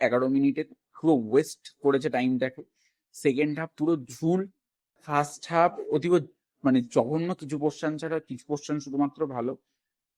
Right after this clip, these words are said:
আর, আহ, আর হচ্ছে সিনেমার স্ক্রিনপ্লে তো বললাম, সংলাপগুলো, ওরে বাবা রে, সংলাপ জঘন্য, জঘন্য সংলাপ এখানে। আর পরিচালনা তো একখান, পরিচালনা আর কিছু বলবো না বাবা রে, পরিচালনা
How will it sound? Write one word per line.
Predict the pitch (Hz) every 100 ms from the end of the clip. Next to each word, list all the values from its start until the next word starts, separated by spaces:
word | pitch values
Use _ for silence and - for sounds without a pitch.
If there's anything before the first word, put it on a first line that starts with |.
| _ _ -
আর, | - 110 110 110 113
আহ, | 113 110 107 113 _ _ _ -
আর | 139 143
হচ্ছে | 151 175
সিনেমার | 165 147 156
স্ক্রিনপ্লে | - - 143 131 160
তো | 165 160
বললাম, | 127 135 143 151 156
সংলাপগুলো, | - 147 151 175 185 190 156 151 196 196
ওরে | 143 180 185 -
বাবা | 127 143
রে, | 143 147
সংলাপ | 135 - 131 147 156 165 180 160 _ _ 123
জঘন্য, | 120 - 139 170 160 131
জঘন্য | - 143 151 185 180
সংলাপ | 151 135 131 120
এখানে। | 117 107 104 - _ _ _ _
আর | 147
পরিচালনা | - 131 131 135 165 220 262
তো | 508 320 147
একখান, | 120 - - _ - 139 131 - _ _ _ -
পরিচালনা | 147 160 - 175 196 226
আর | 196 190
কিছু | _ 240
বলবো | 175 143 139 135
না | 131
বাবা | 117 110 131
রে, | 127 185 175 _ _ _ _ -
পরিচালনা | 139 139 156 160 185 196